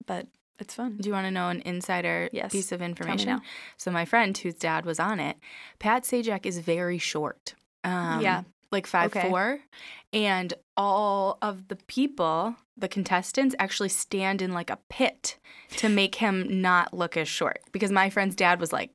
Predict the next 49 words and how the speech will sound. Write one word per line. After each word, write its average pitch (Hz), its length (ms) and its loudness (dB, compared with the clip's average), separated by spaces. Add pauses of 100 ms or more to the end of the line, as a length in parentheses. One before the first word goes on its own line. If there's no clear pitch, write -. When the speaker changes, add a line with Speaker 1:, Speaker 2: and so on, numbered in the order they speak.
Speaker 2:
six - 380 -4
four 160 360 4
or 190 60 2
something, 220 500 2
and 185 120 -4
he 185 100 0
still 156 400 0
looks 180 200 -2
gigantic 208 540 0
in 220 160 0
terms 214 300 -2
of, 214 160 -4 (220)
so - 120 0
it's 220 80 2
like 226 180 2
Pat 226 240 2
Sajak, 233 280 4
like, 196 120 -2
walks 180 320 4
around 180 220 2
on, 175 80 0
like, 170 140 -4
a 156 60 -4
catwalk, 233 680 2 (420)
and 190 160 0
then 170 380 2
there's, 175 160 2
like, 170 120 0
a 175 40 2
depression 160 840 0 (320)
where 165 260 2
the 160 80 -2
contestants 180 720 -2
stand, 165 420 -2
and 170 120 -4
then 160 120 -2
he 165 140 -4
can 160 220 -6
walk - 300 -4
sort - 180 -4
of 156 60 -8
next 160 260 -6
to - 80 -12
you - 100 -8
because - 340 -10
he's 175 180 -12
very, 180 240 -8
very 190 180 -12
small. 214 300 -12